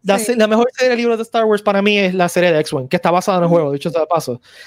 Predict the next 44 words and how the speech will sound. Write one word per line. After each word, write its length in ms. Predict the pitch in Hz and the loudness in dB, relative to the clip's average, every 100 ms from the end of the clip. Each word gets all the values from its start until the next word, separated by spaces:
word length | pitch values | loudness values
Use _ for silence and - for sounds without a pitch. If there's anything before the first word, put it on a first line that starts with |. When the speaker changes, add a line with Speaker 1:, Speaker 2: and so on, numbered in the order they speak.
| _ | _
Speaker 1:
Y, 140 | 196 196 | -2 0
pues, 260 | 208 226 - | 0 0 0
hay 160 | 185 | 0
un 120 | 269 233 | 0 2
Jedi 380 | 208 214 170 | 2 2 2
que 140 | 170 175 | 0 -2
es 40 | |
Corran 280 | - 214 208 | 0 0 2
Horn, 220 | 196 185 160 | 2 2 2
pero 200 | 175 170 | 0 2
no 100 | 185 | 0
es, 240 | 220 - _ _ _ _ _ _ - | -2 -8 _ _ _ _ _ _ -4
él 160 | 190 | -2
no 80 | 220 | 0
es 80 | 226 | 0
el 60 | 277 | 0
Speaker 2:
No 80 | 294 | 0
Speaker 1:
foco 200 | 392 320 | 0 2
Speaker 2:
solo 140 | 330 | 2
Speaker 1:
de 60 | 330 | 2
Speaker 2:
es 60 | |
Speaker 1:
la 100 | 370 359 | 0 -4
Speaker 2:
los 100 | 294 | -4
main, 160 | 294 262 | -4 -2
Speaker 1:
historia. 340 | 240 180 139 131 - | -2 -2 -2 -6 -12
Speaker 2:
exacto. 440 | 233 214 196 - 170 | -6 -4 -2 -2 -2
Speaker 1:
Exacto. 280 | 208 190 - 196 | 0 -2 -6 -10
Speaker 2:
Que, 140 | 226 - _ _ | -10 -14 _ _
actually, 500 | - 320 - 330 269 - | -2 -2 -2 -6 -6 -4
mi 160 | 254 | -4
novio 240 | 262 254 320 | -2 -2 0
no 160 | 349 | 0
es, 160 | 349 208 | 0 -2
mi 180 | 254 269 | 0 0
novio 240 | 269 370 | 0 0
le 120 | 392 320 | 0 -2
gusta 440 | 220 277 349 415 | -4 -4 -4 -6
Star 340 | 392 - 302 311 | -8 -4 -2 2
Wars, 200 | 311 311 | 0 0
pero 160 | 285 254 | 0 0
él 60 | |
es 80 | 269 | 0
más 180 | 302 - | -2 -2
Trekkie 560 | 240 220 214 180 185 | -2 -2 -4 -14 -14